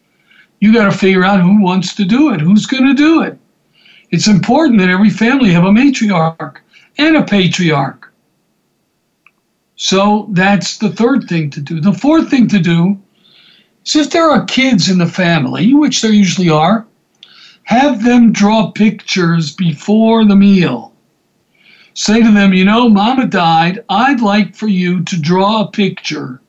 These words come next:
of a nice time that you shared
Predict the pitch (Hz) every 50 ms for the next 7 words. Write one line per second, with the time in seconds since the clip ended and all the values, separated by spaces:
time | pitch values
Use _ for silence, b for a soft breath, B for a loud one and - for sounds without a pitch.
0 | _ _ b b b b b b b b b b b b _ _ - 175 170 175
1 | 175 202 208 185 175 175 175 185 190 220 240 220 - - - - - 202 185 175
2 | 170 170 165 165 170 160 170 170 180 202 220 190 202 202 196 - 196 - - -
3 | 196 180 170 165 160 160 160 160 147